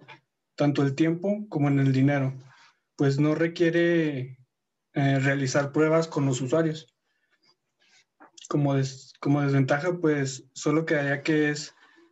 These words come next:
es posible llegar a falsos errores, que realmente no sean problemas en cuanto a la usabilidad.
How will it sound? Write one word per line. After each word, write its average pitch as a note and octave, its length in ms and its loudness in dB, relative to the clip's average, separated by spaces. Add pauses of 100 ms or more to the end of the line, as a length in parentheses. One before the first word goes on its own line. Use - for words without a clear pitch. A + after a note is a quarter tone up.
(120)
es C3+ 100 -8
posible E3 480 0
llegar D3 320 0
a D#3+ 160 4
falsos D3 440 -4
errores, C3+ 500 0
que C3+ 280 0
realmente C#3 560 0
no C#3+ 120 0
sean C#3+ 180 -2
problemas C#3 600 2
en C3+ 100 -2
cuanto C3 260 -2
a B2+ 40 2
la B2+ 80 2
usabilidad. C#3 520 2